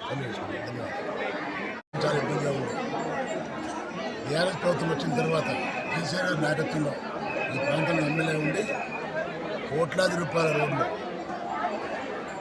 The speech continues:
హుస్సేన్ నగర్ నుంచి వంక, వడపల్లి నుంచి వంక,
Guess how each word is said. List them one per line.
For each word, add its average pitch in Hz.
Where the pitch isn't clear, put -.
హుస్సేన్ 175
నగర్ 175
నుంచి 165
వంక, 151
వడపల్లి 160
నుంచి 156
వంక, 156